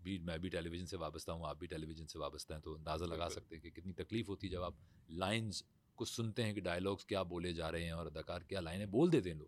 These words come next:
Speaker 1: کیوں اداکار کو تو نہیں بیچارے کو پتا کہ اس کے <laughs> consequences کیا ہوں گے یا اس کا۔
Speaker 2: یہاں، یہاں میں ایک، ایک اپنا، میں ایک بات ضرور کہنا چاہوں گا کہ عارف بالیم صاحب وہ واحد، وہ پہلے اور وہ واحد آدمی ہیں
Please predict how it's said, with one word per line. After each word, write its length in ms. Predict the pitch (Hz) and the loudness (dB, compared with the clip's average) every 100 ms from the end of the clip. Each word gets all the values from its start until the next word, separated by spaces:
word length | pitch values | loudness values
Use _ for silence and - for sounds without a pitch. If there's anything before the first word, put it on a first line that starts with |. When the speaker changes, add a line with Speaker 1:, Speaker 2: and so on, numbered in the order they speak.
| - | -6
Speaker 1:
کیوں 120 | 143 | -2
اداکار 300 | 123 123 139 | -2 0 0
کو 120 | 131 139 | 0 -6
تو 80 | |
نہیں 120 | 139 123 | -6 -8
بیچارے 260 | 107 95 | -6 -6
کو 100 | 90 | -6
پتا 240 | 80 80 78 | -8 -6 -8
کہ 140 | 80 - _ _ _ _ _ | -10 -18 _ _ _ _ _
اس 160 | 98 - | -6 0
کے 180 | 98 90 | 0 2
<laughs> 200 | 104 - | -2 0
consequences 680 | 90 92 - 92 90 98 | 0 0 -2 -2 -2 -2
کیا 120 | 98 | 2
ہوں 160 | 85 82 | 2 2
گے 80 | 85 | 0
یا 100 | 85 | 0
اس 120 | 82 | -2
کا۔ 120 | - 82 _ _ _ _ - - | -8 -12 _ _ _ _ -20 -8
Speaker 2:
یہاں، 340 | 117 123 139 | 0 2 2
یہاں 260 | 143 151 160 | 4 4 4
میں 120 | 160 | 4
ایک، 180 | 160 143 | 0 2
ایک 240 | 160 139 | 0 0
اپنا، 460 | 143 131 120 113 113 - 92 92 101 110 101 - - | -4 -4 -2 -4 -8 -14 -18 -18 -18 -20 -20 -20 -12
میں 180 | 117 117 | -2 0
ایک 160 | 120 120 | 0 0
بات 180 | 117 120 _ - | 0 0 _ -10
ضرور 260 | 113 127 127 117 | -2 0 -2 -2
کہنا 200 | 107 104 | -4 -4
چاہوں 240 | 104 104 | -6 -8
گا 120 | 143 | -6
کہ 400 | 180 135 135 135 127 - - _ _ _ _ _ | -2 2 4 4 0 -8 -20 _ _ _ _ _
عارف 280 | - 131 156 | 0 2 2
بالیم 320 | 139 127 135 | 2 2 2
صاحب 240 | 131 147 143 | 0 0 0
وہ 440 | 123 127 151 139 110 | 2 4 4 2 -2
واحد، 460 | 113 110 110 160 - _ _ | 4 6 6 2 -2 _ _
وہ 80 | 139 | -2
پہلے 320 | 139 123 135 | 4 4 6
اور 120 | 160 151 | 4 4
وہ 120 | 139 | 4
واحد 340 | 120 117 156 | 6 6 6
آدمی 360 | 127 110 107 101 | 4 0 -8 -12
ہیں 140 | 107 | -14